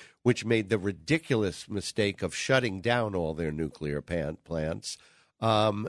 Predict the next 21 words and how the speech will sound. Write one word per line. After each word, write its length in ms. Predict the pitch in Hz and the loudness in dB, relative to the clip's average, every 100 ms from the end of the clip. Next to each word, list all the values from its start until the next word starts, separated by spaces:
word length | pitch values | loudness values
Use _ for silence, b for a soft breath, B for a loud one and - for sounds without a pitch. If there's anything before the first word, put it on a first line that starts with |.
| - | -2
and, 380 | 120 107 107 101 | 0 2 0 0
uh, 120 | 110 | 0
now 260 | 110 127 135 | 2 4 4
they're 160 | 120 | 2
pl-, 220 | - 135 | 0 -4
paying 380 | - 127 120 101 | -4 -2 -2 0
the 80 | 95 | -2
consequence 720 | - 117 107 110 - 107 101 | 0 0 0 -4 0 -2 0
of 140 | 110 95 | -2 2
that 260 | 123 113 98 | 4 4 2
as, 320 | 87 90 82 | 0 0 0
uh, 200 | 90 87 B B B | 0 0 B B B
Russia 400 | 110 107 - 101 - | 2 2 2 -2 0
is, 320 | 87 82 80 | -2 -2 -2
uh, 160 | 90 | -2
cutting 360 | 87 - 95 90 | -2 -2 0 0
off 280 | 82 82 - | 0 0 -2
the, 280 | 85 80 80 | -2 0 0
uh, 100 | 78 | 0
Nord, 420 | 78 90 80 71 | 0 -2 -2 -4
uh, 280 | - 76 | -4 -6